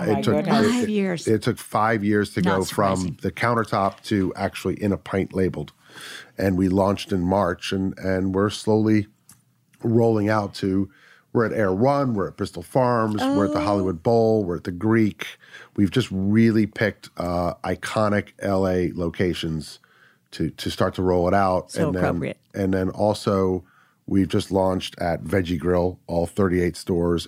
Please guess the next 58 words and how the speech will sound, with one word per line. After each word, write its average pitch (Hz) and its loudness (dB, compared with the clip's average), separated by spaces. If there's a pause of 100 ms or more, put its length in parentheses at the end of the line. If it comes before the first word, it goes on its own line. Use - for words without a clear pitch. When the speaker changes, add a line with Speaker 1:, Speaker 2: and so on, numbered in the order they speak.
Speaker 2:
And 92 0 (160)
Speaker 1:
<gasps> - -20
That's 269 -2
Speaker 2:
we're 110 2
Speaker 1:
fantastic. 117 -2
Speaker 2:
now, 110 0
we're 117 4
now 110 2
a 98 0
milkshake 101 0
at 92 0 (100)
Fatburger, 92 -4 (180)
which 311 4
is 320 4 (100)
Speaker 3:
Oh. - 4
Speaker 2:
another 127 2 (100)
iconic 92 -2
L 92 0
A 87 0
brand, 78 -6
'cause 117 0
they 113 0
brought 117 0
the 113 0
Impossible 120 -2
Burger. 78 -4
And 78 -6
so 92 0
Speaker 3:
<gasps> - -6
Speaker 2:
I 131 2
went 131 0
to 113 -4
the 107 0
C 117 2
E 123 4
O 131 2
and 117 -2
said, 107 -2
"If 95 -4
you, 104 -2
if 95 -4
you're 104 0
gonna 123 2
have, 123 -2 (120)
if 95 -6
you're 113 2
gonna 127 0
have 82 -6 (220)
a, - -6
uh, 92 -4 (100)
a 85 -6
plant-based 113 -2
burger, 107 0 (260)
fries, 107 -2
you 92 -6
better 107 0
have 95 0
a, 92 -4